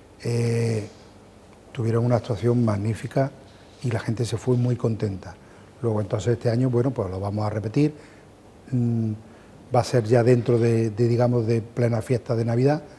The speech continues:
va a ser el veintisiete de diciembre, que es sábado, sobre la una y media de la tarde.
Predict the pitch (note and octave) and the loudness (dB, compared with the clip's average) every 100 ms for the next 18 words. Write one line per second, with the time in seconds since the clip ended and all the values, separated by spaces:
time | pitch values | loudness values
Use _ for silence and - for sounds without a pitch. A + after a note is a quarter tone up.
0 | - - A#2+ G#2 A#2+ A2 A2+ G#2+ G2+ A#2+ | -20 -10 -6 0 2 2 0 -2 -2 -2
1 | G#2+ A#2+ A2+ G#2+ - - - - - - | 2 2 2 -2 -12 -20 -20 -20 -20 -14
2 | - B2 B2 - D3 C#3+ - G#2 - C3+ | 0 2 2 6 4 4 0 -2 -2 2
3 | C#3 C#3+ F3 - - - - - - - | 4 4 0 -8 -20 -20 -20 -20 -10 -4
4 | G#2+ G#2+ G#2+ A#2+ A#2+ A#2+ A#2 A#2 A2 A2 | -2 0 0 2 2 2 2 2 2 0
5 | A#2 D3 C#3+ C#3+ D#3+ | 0 2 0 0 -2